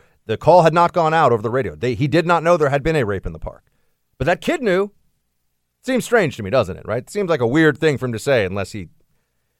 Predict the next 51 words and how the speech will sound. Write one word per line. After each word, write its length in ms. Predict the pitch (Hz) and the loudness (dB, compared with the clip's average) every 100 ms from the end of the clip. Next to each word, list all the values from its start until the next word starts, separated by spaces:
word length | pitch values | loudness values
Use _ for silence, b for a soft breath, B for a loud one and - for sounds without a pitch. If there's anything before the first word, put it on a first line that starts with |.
| _ _ _ _ _ | _ _ _ _ _
but 220 | - 302 294 | 6 8 8
people 280 | 226 208 | 4 6
wanna 200 | 190 180 | 8 6
believe 300 | 170 170 151 | 4 4 4
what 100 | 143 | 4
they 120 | 147 135 | 4 2
wanna 220 | 135 131 | 2 0
believe. 420 | 120 113 110 101 | 0 0 0 -2
I 140 | 127 | -2
kn-, 120 | 262 285 160 | -2 0 2
there's 160 | 330 | 2
still 160 | - 330 | 0 -4
some 140 | 269 | -2
people 260 | 233 233 233 | -4 -4 -2
that 140 | 208 | -2
believe 320 | 151 170 196 165 | -2 -2 -4 -4
these 200 | 160 - | -8 -8
crazy 400 | 175 185 170 180 | -6 -6 -6 -8
theories 340 | 170 175 170 | -6 -6 -4
about 180 | 143 143 | -4 0
how 140 | 143 | 2
O 140 | 123 208 | 2 2
J's 240 | 220 90 | -2 -6
not 200 | 101 87 | -8 -8
guilty. 320 | 98 87 80 | -10 -10 -12
I 40 | 80 | -12
mean, 120 | 90 | -12
those 120 | 110 | -10
people 220 | 139 120 | -10 -8
are 40 | 101 | -4
not 160 | 107 | -4
very 180 | 95 95 | -4 -6
bright, 420 | 76 110 165 - | -4 -2 -2 -4
but 120 | 87 | -10
there 160 | 101 110 | -6 -2
are 100 | 120 | -2
people 300 | - 87 95 | -4 -8 -8
out 160 | 110 160 | -8 -8
there 140 | 90 | -10
who 80 | 85 | -12
believe 300 | 78 85 147 | -14 -14 -14
that, 240 | 69 64 | -16 -20
so 300 | - 78 73 - _ _ _ | -20 -20 -20 -20 _ _ _
that's 200 | - - | -20 -20
a 80 | - | -20
crazy 340 | - 98 107 113 | -18 -14 -14 -12
world 200 | 110 104 | -12 -10
we 100 | 98 | -10
live 180 | 110 | -10
in. 160 | 87 71 - _ _ _ _ _ | -10 -16 -20 _ _ _ _ _
Mike, 500 | - 117 175 202 - | -8 0 2 2 -2